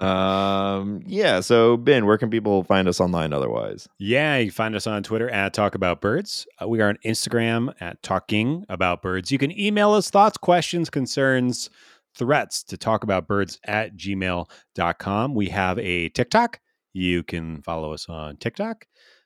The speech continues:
Speaker 2: Uh, this podcast is available on Spotify. You can listen to us there, and we can be in your Wrapped at the end of the year. Listen to us a bunch,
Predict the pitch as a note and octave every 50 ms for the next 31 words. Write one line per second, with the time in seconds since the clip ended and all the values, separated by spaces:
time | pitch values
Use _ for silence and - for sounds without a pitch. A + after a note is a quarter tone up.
0 | _ _ - F#2 F2+ F2+ F2+ F2+ F2+ F2+ G#2+ A#2+ A#2 - - - C3 C#3 D3 C#3+
1 | - - C#3 C3 B2 - - A#2+ A2+ A2+ G#2+ A#2 B2 B2 A#2+ A2+ A#2 B2+ C3+ A2
2 | A#2 A#2+ A2+ - - - - D#3 D#3+ D3+ B2+ - - A#2+ G#2+ G2 F2+ F#2 A#2+ A#2
3 | C3+ A2+ A2 E3 F#3+ - E3 C#3+ - C3+ D3+ D3+ C3+ - - - - G3 G#3 G3
4 | E3+ C3+ A#2+ A2+ G#2+ G2+ G#2 B2 D3+ C#3+ E3+ D#3+ D#3 G#3+ A3+ A3 G#3+ G#3+ G#3 F3
5 | C3+ E3 A3 G3 D#3 - - - - - E3 F3 F#3 F#3+ G3+ F3+ G#3 F3 D#3+ A3
6 | A3+ G#3 F#3 D#3 A#2+ G2 F#2+ A2 D3 D3 - - G3 G3+ G3+ - G#3 G3+ C#3+ -
7 | D#3 G3+ G#3 C#3+ G2 - - -